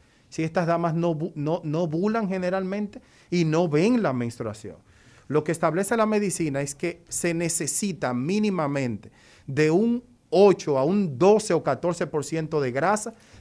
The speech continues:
para mantener ciclos menstruales regulares. Cuando ese por ciento de grasa no está en la economía, entonces se lastima la fertilidad. Si se interrumpe la fertilidad, porque ellas entran en ciclos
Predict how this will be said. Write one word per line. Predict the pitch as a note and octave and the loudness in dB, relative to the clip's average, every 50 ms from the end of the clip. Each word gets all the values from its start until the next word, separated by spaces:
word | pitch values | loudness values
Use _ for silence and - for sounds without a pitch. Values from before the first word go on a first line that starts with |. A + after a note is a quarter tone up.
| - - | -4 2
para | - D#3 D3 C#3+ C3+ | 2 4 4 4 2
mantener | C#3 C#3+ C#3 C#3 D3+ C#3 C3+ D3+ F3+ D#3+ | 0 -2 -2 -2 -4 -2 -2 -2 -2 -2
ciclos | - - - G3+ G3+ F#3+ G3 G3+ F3+ D#3 | -4 -4 -4 -4 -4 -2 -2 -2 -2 -2
menstruales | D3 D3 C3 A#2 - - C#3+ C#3+ D#3 D#3 D3+ D3 - | -2 -4 -6 -6 -6 -4 -2 -2 0 -2 -2 -6 -6
regulares. | - B2 B2+ A#2 A2+ A2 G#2+ G2+ G2 F#2 E2+ - - - - _ _ _ - - - - _ _ | -6 -4 -4 -4 -2 -4 -6 -6 -8 -10 -14 -16 -18 -20 -20 _ _ _ -20 -20 -20 -20 _ _
Cuando | D#3+ E3 E3 D#3+ C#3+ E3 G#3+ | 4 4 4 4 4 2 2
ese | A#3 - D4 C#4 | 2 2 0 0
por | C#4 - B3 A3 F3+ - | 0 2 4 4 4 2
ciento | - - F3+ F3 F#3+ G#3+ A#3+ A#3 G#3+ - G#3 F#3 | 0 -4 -2 2 2 4 4 2 2 0 0 0
de | E3+ D3 | 0 0
grasa | B2+ C#3 C#3 C#3+ C#3+ C#3 C3+ - B2 A#2 | 0 0 0 0 0 -2 -4 -6 -6 -6
no | A#2 A#2 B2+ D3 F#3 G#3+ | -4 -2 -2 0 0 0
está | F#3 - - - - _ - D#3+ F3 G#3+ | 0 -2 -6 -10 -12 _ 2 4 4 6
en | A#3 A3 | 4 4
la | G#3+ | 2
economía, | E3+ - - E3+ D#3+ D#3 D#3 E3+ A3+ C#4 D4 D4 D4 - - - - _ _ | 2 2 0 -2 -2 0 -2 -2 0 0 0 -2 -4 -6 -12 -20 -20 _ _
entonces | C#3+ C#3+ B2 D3 E3 D#3+ E3 - | -6 -2 0 0 0 2 2 2
se | - D#3 | 2 2
lastima | D3 C3 - - - E3+ E3 F3 E3+ D#3 | 2 2 0 0 2 4 4 6 6 6
la | C#3+ C3 | 4 4
fertilidad. | - - A#2 G#2+ G#2+ - G#2 G2 F#2+ F2+ D2+ D2 - _ - - _ _ _ _ _ _ _ _ _ _ _ | 2 0 -2 -2 -4 -6 -6 -6 -6 -8 -10 -14 -20 _ -20 -20 _ _ _ _ _ _ _ _ _ _ _
Si | - - - C#3 C3 | -10 -4 -2 -2 0
se | - - E3 D#3 | 2 4 6 6
interrumpe | D3+ D3+ C#3 - D#3+ D3 C3 A2+ - D3 F#3 G#3+ A3 G#3 - F3 | 6 4 4 6 6 4 6 4 6 8 8 10 8 8 6 4
la | D3+ C3 | 2 2
fertilidad, | B2 - B2 G#2+ G#2 - A#2+ A2 G#2+ G2+ G2 E2 G2+ - - - - - _ - _ | 0 -2 -4 -6 -4 -6 -4 -4 -4 -4 -6 -10 -14 -18 -20 -20 -20 -20 _ -8 _
porque | - D#3 C#3+ - D#3 | 0 2 2 4 2
ellas | D#3 D#3 F3 E3 D#3 | 4 6 6 6 6
entran | D#3+ E3+ E3 E3+ E3 D#3+ | 4 4 2 2 0 0
en | D3+ C3 | 2 0
ciclos | B2+ - - F3 E3 - E3+ F3 E3 - - - | 0 0 0 -2 -2 -2 -2 -2 -2 -4 -8 -12